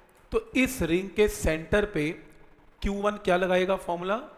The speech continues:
रिंग के सेंटर पे one by four pi epsilon naught Q one by R one। लेकिन ये पॉइंट इस रिंग के एक्सिस पे है, एक्सिस पे क्या फॉर्मूला लगता है, one by four pi epsilon naught Q two divided by this distance,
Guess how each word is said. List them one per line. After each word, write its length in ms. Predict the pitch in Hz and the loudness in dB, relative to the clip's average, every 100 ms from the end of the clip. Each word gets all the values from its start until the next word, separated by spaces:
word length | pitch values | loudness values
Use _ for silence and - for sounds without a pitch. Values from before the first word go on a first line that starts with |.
| - | -4
रिंग 200 | 151 175 | -4 -2
के 100 | 185 | -4
सेंटर 380 | - 160 165 175 | -4 -4 -4 -2
पे 140 | 202 | -2
one 220 | 160 147 | -2 -2
by 100 | 175 185 | -2 -2
four 180 | 160 151 | -4 0
pi 180 | 180 180 | 0 0
epsilon 400 | 160 - 151 156 | -4 -2 -4 -4
naught 180 | 180 - | -6 -8
Q 120 | 165 | -8
one 140 | 170 | -4
by 80 | 180 | -2
R 120 | 175 175 | 0 -2
one। 120 | 254 - - - - _ _ _ _ _ - - - | -6 -8 -20 -20 -20 _ _ _ _ _ -20 -20 -4
लेकिन 340 | 160 196 247 233 | 4 4 4 0
ये 300 | 165 180 240 | 4 6 6
पॉइंट 520 | - 190 208 - - | 4 0 0 -2 -2
इस 220 | 277 - 180 | 0 0 0
रिंग 260 | 170 185 | 2 2
के 120 | 202 226 220 | 2 2 2
एक्सिस 380 | 165 - 202 170 | -2 0 0 2
पे 180 | 202 208 | 4 2
है, 220 | - - - - - _ _ _ _ _ _ - _ - - | -2 -16 -20 -20 -20 _ _ _ _ _ _ -20 _ -18 -2
एक्सिस 380 | 170 - - - | -2 0 0 0
पे 80 | 226 | 0
क्या 180 | 208 196 | 2 0
फॉर्मूला 300 | - 185 196 | 0 -2 0
लगता 280 | 190 185 214 | 0 0 -2
है, 180 | 254 - - 156 | -2 -8 -12 -6
one 180 | 156 160 | -4 -2
by 80 | 208 | -4
four 180 | 180 170 | -4 -2
pi 160 | 185 196 190 | 0 0 -2
epsilon 440 | 170 - 156 165 | -4 -4 -4 -4
naught 140 | 196 - | -8 -6
Q 160 | 196 196 240 | -6 -4 -4
two 100 | 226 | -2
divided 420 | 165 147 151 190 | 0 0 0 0
by 80 | 220 208 | -2 -2
this 180 | 160 - | -6 -2
distance, 500 | 196 190 233 294 - | -2 -2 -4 -4 -10